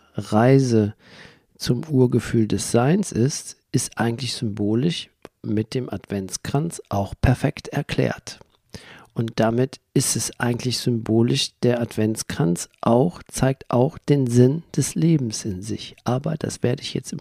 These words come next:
Folgenden gleich mal erklären. <laughs> Erstmal, die dritte Kerze wird im Norden angezündet, also ausgerichtet nach Norden und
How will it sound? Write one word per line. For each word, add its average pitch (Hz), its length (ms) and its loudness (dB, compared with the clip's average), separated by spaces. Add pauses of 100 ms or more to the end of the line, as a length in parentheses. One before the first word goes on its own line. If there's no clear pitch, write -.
Folgenden 127 480 -2
gleich 117 320 -4
mal 104 160 -6
erklären. - 520 -6 (380)
<laughs> - 240 2 (520)
Erstmal, 160 560 0 (840)
die 120 100 4
dritte 120 360 2
Kerze 110 640 2 (840)
wird - 460 -2 (140)
im 104 320 2 (560)
Norden 139 460 4
angezündet, 107 840 -2
also - 240 -2
ausgerichtet - 680 -4
nach - 200 -6
Norden 110 560 0 (800)
und 104 460 2